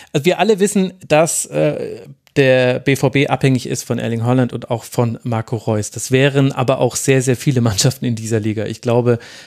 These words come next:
selbst bei Bayern würde man das merken, wenn zwei Spieler dieser Art fehlen würden. Ich fand es interessant zu sehen, wie dann die Reaktion darauf war. Also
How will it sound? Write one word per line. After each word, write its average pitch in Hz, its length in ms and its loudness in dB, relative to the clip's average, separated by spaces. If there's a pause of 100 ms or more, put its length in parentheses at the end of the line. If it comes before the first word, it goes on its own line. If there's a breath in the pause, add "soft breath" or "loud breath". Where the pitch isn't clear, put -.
selbst 139 440 0
bei 131 120 4
Bayern 123 300 4
würde 123 180 4
man 117 320 0
das 120 200 -6
merken, 120 320 0
wenn 113 120 0
zwei 117 420 2
Spieler 120 420 -2
dieser 123 360 0
Art 117 340 0
fehlen 127 560 0
würden. 107 460 -2 (400 loud breath)
Ich - 180 -10
fand 170 480 0
es 143 300 0
interessant 151 600 -2
zu 151 120 2
sehen, 135 320 2
wie 147 100 0
dann 147 180 2
die 131 120 -2
Reaktion 143 680 2
darauf 170 540 0
war. 139 540 0
Also 123 340 2